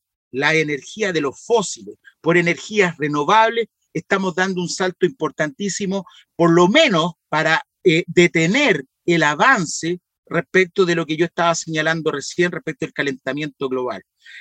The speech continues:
Entonces, cuando hablamos de las energías renovables, estamos hablando en definitiva de cambiar todo esto que está generando todos estos males que son los fósiles.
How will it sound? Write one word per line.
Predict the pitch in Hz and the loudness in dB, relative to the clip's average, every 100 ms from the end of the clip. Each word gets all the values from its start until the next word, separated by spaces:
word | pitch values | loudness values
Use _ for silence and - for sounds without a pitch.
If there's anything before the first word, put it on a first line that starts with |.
| - | -8
Entonces, | 147 - 233 - 202 170 _ _ - | -4 4 4 4 0 0 _ _ 0
cuando | 170 175 175 | 2 4 4
hablamos | 175 170 277 233 143 127 _ - | 4 4 4 4 0 -6 _ -6
de | 147 | -4
las | 143 | -2
energías | 139 139 - 220 196 | -2 -2 -2 -2 0
renovables, | 165 147 165 226 | -2 0 0 0
estamos | 214 180 170 | -4 -2 -2
hablando | 156 147 170 175 | 0 0 0 -2
en | |
definitiva | 156 143 143 135 170 | -6 -10 -10 -6 -6
de | 151 | -4
cambiar | 135 127 147 170 196 _ _ _ | -8 -4 0 0 0 _ _ _
todo | - 240 277 269 | 2 2 4 0
esto | 226 226 | 0 0
que | 185 | -4
está | - 196 | -2 -8
generando | 202 180 190 185 | -4 -4 -2 -2
todos | 190 196 | -2 -2
estos | - | -2
males | 175 180 185 | -2 -2 -2
que | 180 | -6
son | - 180 175 | -4 -4 -2
los | 165 | -6
fósiles. | - 160 123 - - | -4 -6 -6 -10 -20